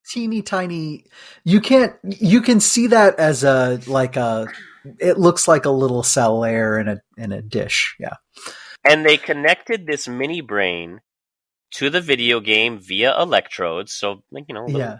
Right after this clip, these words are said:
Speaker 2: they plugged it in.
Speaker 1: <laughs> Well, they, they grew the cells, like, in a layer on top of the actual chip,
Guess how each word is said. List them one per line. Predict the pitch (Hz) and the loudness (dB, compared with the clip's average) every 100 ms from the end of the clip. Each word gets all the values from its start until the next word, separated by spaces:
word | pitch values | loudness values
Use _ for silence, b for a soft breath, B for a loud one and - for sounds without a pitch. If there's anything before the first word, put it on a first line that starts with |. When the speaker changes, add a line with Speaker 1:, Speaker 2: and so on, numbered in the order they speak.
| _ | _
Speaker 2:
they | 113 110 _ _ | -2 -2 _ _
plugged | - 120 147 165 | -2 0 0 0
it | 127 | 0
in. | 92 220 - | 2 0 0
Speaker 1:
<laughs> | 240 262 - B B - | -2 -2 -4 B B 2
Well, | 196 190 | 4 4
they, | 202 196 196 | 6 4 2
they | 165 185 180 185 143 | -2 0 -2 -6 -12
grew | 160 202 214 | -4 -4 -2
the | 214 | -6
cells, | - 131 127 160 180 143 | -6 -6 -4 -6 -4 -2
like, | 135 135 | -2 -4
in | 123 | -6
a | |
layer | 113 120 135 208 233 B B B | -4 -2 0 0 -4 B B B
on | 139 147 156 | 2 4 2
top | - 156 151 | 2 2 4
of | 147 | 0
the | 127 131 | 2 2
actual | 127 131 143 123 107 | 2 0 -2 0 -2
chip, | - 117 - | -4 -4 -6